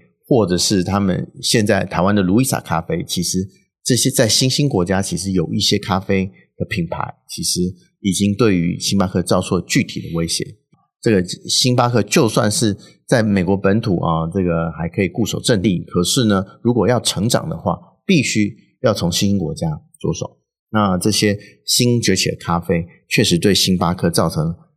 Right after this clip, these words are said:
非常非常大的这个挑战。那我相信从二零一九年四千家店左右，到现在一万家，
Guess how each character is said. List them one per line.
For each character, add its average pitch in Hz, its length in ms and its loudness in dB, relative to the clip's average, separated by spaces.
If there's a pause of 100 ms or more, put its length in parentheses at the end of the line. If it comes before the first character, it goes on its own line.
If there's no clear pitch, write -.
(140)
非 143 180 0
常 82 260 -2
非 101 200 0
常 82 200 -6
大 80 240 -2
的 78 80 -8 (480)
这 - 60 -6
个 82 80 0 (100)
挑 - 220 -10
战。 - 380 -4
那 90 260 -4 (380)
我 92 120 0
相 123 220 0
信 131 180 2
从 87 400 -2 (300)
二 135 120 4
零 104 180 2
一 127 120 0
九 95 220 2
年 87 180 0
四 107 200 -2
千 104 340 0
家 98 220 0
店 95 260 0
左 80 240 -6
右， 104 260 2
到 98 140 0
现 98 180 0
在 98 200 0
一 87 100 -4
万 95 240 0
家， 90 300 -6